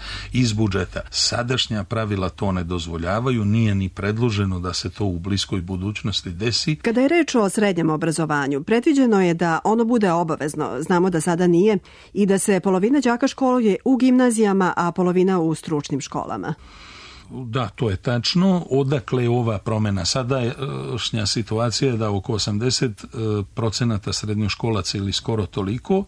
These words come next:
Speaker 1: završava srednje stručne škole, a samo dvadeset gimnazije. E, obrazovanje gimnazijalca je, e, značajno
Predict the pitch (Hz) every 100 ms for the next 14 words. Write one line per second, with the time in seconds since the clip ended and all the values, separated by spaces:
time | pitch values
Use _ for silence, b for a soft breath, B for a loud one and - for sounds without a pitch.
0 | - 104 117 110 139 117 - 117 110 98
1 | - 160 - 135 - 147 135 110 131 113
2 | 95 98 113 107 113 87 82 90 113 127
3 | 175 170 - - - - - - 101 98
4 | 95 95 95 120 113 117 104 107 110 131
5 | 135 101 107 107 101 104 104 107 107 -
6 | 117 - 101 98 101 90 90 - - 95
7 | 90 85 95 110 104 - 104 92 92 90